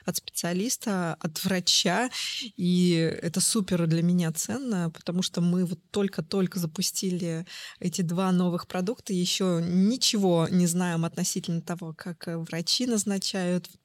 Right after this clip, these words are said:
пациенты. И для меня это очень-очень ценно от, э, такого эксперта, как вы, получить, э,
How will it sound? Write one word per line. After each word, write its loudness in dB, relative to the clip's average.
пациенты. -2
И 0
для 2
меня 4
это -2
очень-очень -2
ценно 6
от, -6
э, 0
такого -2
эксперта, -6
как -10
вы, -2
получить, -2
э, -2